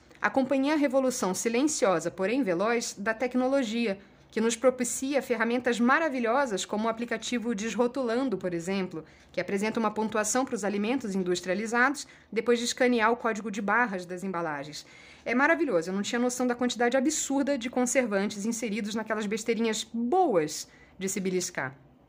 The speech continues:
Esse fim de semana, pra você ter uma noção,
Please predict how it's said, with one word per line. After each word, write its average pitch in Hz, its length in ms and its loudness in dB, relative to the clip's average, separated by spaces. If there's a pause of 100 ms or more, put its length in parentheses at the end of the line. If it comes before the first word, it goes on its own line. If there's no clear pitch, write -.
(720)
Esse 220 180 0
fim 285 120 0
de 277 60 -4
semana, 247 440 0
pra 208 100 -6
você 202 220 -2
ter 214 100 -4
uma 202 120 0
noção, 233 500 0